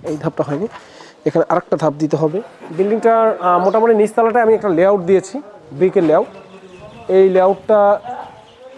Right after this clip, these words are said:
আমরা, ওরা এক্সিকিউট করবে এখন। লেআউটটা দিয়েছি কারণ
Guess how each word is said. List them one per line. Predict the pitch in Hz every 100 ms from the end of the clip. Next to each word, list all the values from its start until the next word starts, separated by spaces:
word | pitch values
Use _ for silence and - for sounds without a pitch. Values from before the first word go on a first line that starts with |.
| 269 277 - - - - - - -
আমরা, | 156 165 165 165 - - -
ওরা | 180 175 175 -
এক্সিকিউট | 175 160 180 202
করবে | - 185 220
এখন। | 247 - 277 - - - -
লেআউটটা | 156 180 185 196
দিয়েছি | 208 190 226
কারণ | 214 185 196